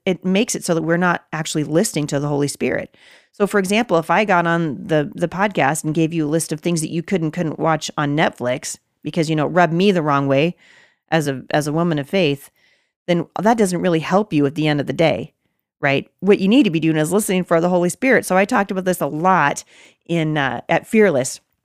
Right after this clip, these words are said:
in Houston a couple of weeks ago, and I'm gonna talk about it more next week when I go and speak at Fearless in Sparta, New Jersey. But I was telling these women, you know, I'm noticing that we're struggling in the culture right now just to do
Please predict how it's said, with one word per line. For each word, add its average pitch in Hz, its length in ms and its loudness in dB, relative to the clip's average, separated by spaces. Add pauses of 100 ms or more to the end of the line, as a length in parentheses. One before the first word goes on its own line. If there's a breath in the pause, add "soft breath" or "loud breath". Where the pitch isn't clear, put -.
(680)
in 165 160 -2
Houston 170 420 0
a 147 60 -4
couple 151 260 -4
of 147 80 0
weeks 151 200 -2
ago, 160 100 -4
and 151 100 0
I'm 151 100 0
gonna 151 100 -2
talk 165 220 -4
about 156 180 0
it 143 120 -2
more 160 220 0
next 185 540 -2
week 151 320 -6 (280 loud breath)
when 170 160 -2
I 165 100 0
go 156 260 2
and 151 240 -6
speak - 420 -6
at 156 160 -4
Fearless 151 500 -4
in 147 200 -8
Sparta, 160 320 -2
New 151 160 -2
Jersey. 156 340 0
But - 240 -6
I 180 120 0
was 185 140 -4
telling 240 240 -2
these 180 160 -2
women, 208 260 0 (380 loud breath)
you 208 80 0
know, 190 100 2
I'm 196 180 2
noticing 175 720 0 (400 soft breath)
that 180 200 0
we're 202 160 2
struggling 196 840 -2
in 175 120 0
the 175 80 -4
culture 247 360 -4
right 160 200 -2
now 156 220 -4
just 254 480 -8
to - 120 -10
do 196 320 -4